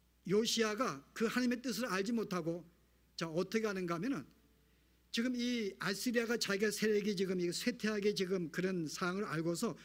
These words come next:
도움을 청하는데 애고방에게 도움을 청한 거야. 그래서 애고방이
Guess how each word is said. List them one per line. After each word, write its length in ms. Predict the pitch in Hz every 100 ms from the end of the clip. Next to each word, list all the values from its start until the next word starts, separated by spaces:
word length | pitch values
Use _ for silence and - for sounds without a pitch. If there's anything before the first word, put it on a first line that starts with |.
| - -
도움을 360 | - 175 214 226
청하는데 460 | 233 247 196 170 131
애고방에게 580 | 151 165 180 160 165 180
도움을 260 | 170 175 175
청한 280 | 190 180 143
거야. 160 | 131 - _ _ _ _ _ _ _ _ _ _ _ _ _ _ _ _
그래서 240 | 185 208
애고방이 560 | 180 190 180 165 208